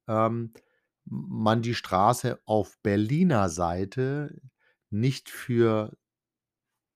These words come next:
ähm, diese Art von Verkehr, ja, ausbauen möchte. Also, man sagt von vornherein: „Ne, wir haben da eine Kapazitätsgrenze.“ Es ist eine Wohnbebauung geplant,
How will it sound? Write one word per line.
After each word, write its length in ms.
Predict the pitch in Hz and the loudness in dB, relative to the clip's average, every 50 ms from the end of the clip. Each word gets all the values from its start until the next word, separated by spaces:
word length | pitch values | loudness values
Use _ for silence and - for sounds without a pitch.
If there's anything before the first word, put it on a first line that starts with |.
| _ _ - | _ _ -8
ähm, 320 | - 98 95 92 95 98 101 - 95 90 | -6 -4 -4 -2 -4 -6 -6 -8 -10 -8
diese 340 | 87 95 101 101 107 - - | -6 -6 -6 -4 -6 -8 -6
Art 260 | 87 95 107 107 - | -6 -4 -4 -6 -6
von 180 | - - 101 95 | -8 -10 -10 -10
Verkehr, 800 | - - 85 - - - - 98 98 107 107 110 110 110 107 _ _ _ _ _ _ _ _ _ _ _ _ _ _ _ _ - | -10 -12 -12 -12 -12 -10 -6 -4 -2 0 0 0 0 -2 -4 _ _ _ _ _ _ _ _ _ _ _ _ _ _ _ _ -10
ja, 280 | 85 78 78 78 - _ _ _ _ _ _ _ _ _ _ _ - | -10 -8 -8 -10 -12 _ _ _ _ _ _ _ _ _ _ _ -4
ausbauen 640 | - 104 131 127 - _ - 123 120 131 135 123 113 | 0 2 2 0 0 _ 2 2 4 2 0 0 0
möchte. 480 | 110 123 135 131 - - - 170 165 | 2 0 0 0 -4 -6 -6 -6 -4
Also, 200 | 135 120 101 101 | -4 -6 -4 -4
man 220 | 101 98 98 95 90 | -2 -2 -4 -2 -2
sagt 260 | 98 98 101 - - | 0 -2 -2 -2 -4
von 120 | - 98 | -8 -8
vornherein: 500 | - - - 101 107 110 98 101 101 101 | -8 -8 -10 -8 -6 -6 -4 -4 -4 -4
„Ne, 200 | 92 95 117 139 | -2 -2 -2 -2
wir 100 | 135 110 | -2 -2
haben 140 | 98 101 104 | -4 -4 -6
da 60 | 104 | -6
eine 160 | 98 95 95 92 | -6 -6 -6 -8
Kapazitätsgrenze.“ 1400 | - 101 - - 92 92 - - - - - - 95 - - - - - 127 135 156 156 - 180 170 180 185 - - - - - _ _ - - - - - | -8 -8 -6 -6 -8 -8 -10 -16 -20 -16 -12 -12 -12 -12 -12 -16 -10 -8 -6 -6 -6 -6 -4 -4 -4 -4 -4 -8 -14 -20 -20 -20 _ _ -20 -20 -20 -16 -10
Es 180 | - 120 - - | -10 -8 -8 -8
ist 200 | - - - - | -10 -10 -8 -6
eine 200 | 104 92 95 82 | -4 -4 -4 -2
Wohnbebauung 640 | 85 92 107 127 131 120 - 120 120 127 135 139 139 | -2 -2 -2 -2 -2 -4 -4 -4 -4 -4 -4 -4 -6
geplant, 720 | 135 131 135 - - 127 123 127 135 147 160 170 - - | -6 -8 -8 -6 -4 -2 -2 0 -2 -2 -4 -6 -10 -12